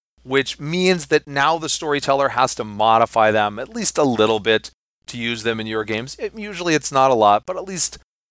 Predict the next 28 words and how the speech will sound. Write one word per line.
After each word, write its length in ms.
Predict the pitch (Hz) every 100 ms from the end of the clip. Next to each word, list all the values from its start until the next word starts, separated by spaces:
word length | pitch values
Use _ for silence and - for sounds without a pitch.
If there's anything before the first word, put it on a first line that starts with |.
| -
a 100 | 131
little. 440 | 127 120 104 95 95 _ _ _ _ _ -
And 140 | 175
I 40 |
say 200 | 175 247
this 160 | 220 170
because 280 | - 156 147
I 160 | 143
do 260 | 139 117 185
expect 420 | 175 - 139 - -
a 80 | 123
lot 680 | 120 113 107 104 117 135 - -
of 160 | 123
Hunter 380 | - 143 147 131
games 460 | 113 104 98 95 - _ _ -
to 100 | 123
start 360 | - - 123 120
with 160 | 120
these 260 | 123 113 -
threats, 400 | 117 104 - -
for 160 | -
the 160 | 107 107
storyteller 680 | - - 156 147 135 127 123
to 160 | -
look 400 | 104 104 135 170
in 120 | 165 151
this 160 | 147
book 320 | - 117 110